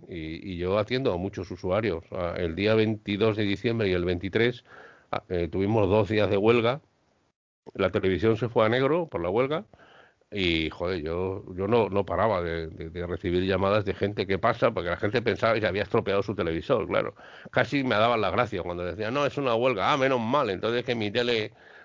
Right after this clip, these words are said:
no está mal", o, o me llaman, "Oye, que el repetidor de mi pueblo se ha roto". Digo, "No, no se ha roto el repetidor, que es que hay una huelga, joder, que estamos en negro". Y entonces, ah,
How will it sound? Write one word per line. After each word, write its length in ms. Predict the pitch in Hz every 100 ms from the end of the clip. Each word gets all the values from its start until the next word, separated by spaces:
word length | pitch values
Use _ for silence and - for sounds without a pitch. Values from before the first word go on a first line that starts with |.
| -
no 60 |
está 180 | 123 107
mal", 280 | 123 147 117
o, 200 | 98 85
o 60 |
me 140 | 92 90
llaman, 280 | 101 120 120
"Oye, 180 | 160
que 100 | 160
el 120 | 135 113
repetidor 640 | 113 110 107 110 123 165
de 80 | 185
mi 140 | 170
pueblo 260 | 160 180 190
se 120 | -
ha 80 | 151
roto". 280 | 147 - 107
Digo, 180 | 95 98
"No, 180 | 127
no 160 | 104 123
se 140 | -
ha 80 | 127
roto 280 | 123 120 123
el 80 | 120
repetidor, 500 | 117 113 110 92 71 - - _ -
que 140 | 110
es 80 | 123
que 100 | 123
hay 80 | 120
una 160 | 117
huelga, 320 | 101 87 76
joder, 300 | 76 98 101
que 80 | -
estamos 280 | 76 98 104
en 120 | 104
negro". 300 | 92 82 78 _ - - -
Y 100 | -
entonces, 560 | 101 95 98 92 107 101 -
ah, 240 | 131 113